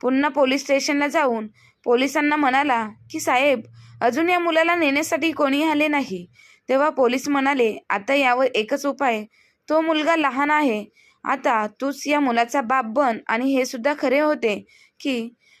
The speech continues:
पाच सहा दिवसांमध्ये राधेश्यामला त्या मुलाची खूप ओढ लागली होती. सावित्री आणि राधेश्याम दुसरे करू काय करू शकत होते? राधेश्यामने पोलिसांचे म्हणणे मान्य केले आणि त्याने त्या तिसऱ्या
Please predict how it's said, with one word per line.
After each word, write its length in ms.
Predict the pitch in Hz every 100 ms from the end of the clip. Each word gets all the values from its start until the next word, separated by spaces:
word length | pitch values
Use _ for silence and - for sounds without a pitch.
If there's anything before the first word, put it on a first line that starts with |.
| _
पाच 320 | - 254 269 -
सहा 120 | 320
दिवसांमध्ये 680 | 277 262 294 294 294 240 233
राधेश्यामला 840 | 226 220 262 269 285 294 240 202 202 _ _
त्या 100 | 311
मुलाची 380 | 302 240 262 269 277
खूप 260 | 262 269
ओढ 240 | - 294 285
लागली 340 | 254 202 254
होती. 440 | 277 220 151 147 - _ _ _ _ _ _ _ _ _ _ _ _ - -
सावित्री 480 | - 269 311 294 339
आणि 220 | 330 349
राधेश्याम 640 | 330 262 302 320 254 247 - _ -
दुसरे 320 | 240 247 330
करू 420 | 311 320 302 254 269 _ _ -
काय 200 | 247 277
करू 200 | 302 302
शकत 360 | 302 269 277
होते? 400 | 226 202 196 196 196 _ _ _ _
राधेश्यामने 1000 | 220 233 202 262 311 285 294 240 220 - _ _ _
पोलिसांचे 560 | 262 254 294 302 302 320
म्हणणे 280 | 294 269 294
मान्य 360 | 294 226 262
केले 360 | 277 330 262 226 -
आणि 380 | 269 285 277 233 -
त्याने 300 | 285 277 247
त्या 160 | 277
तिसऱ्या 520 | 277 262 - 302 247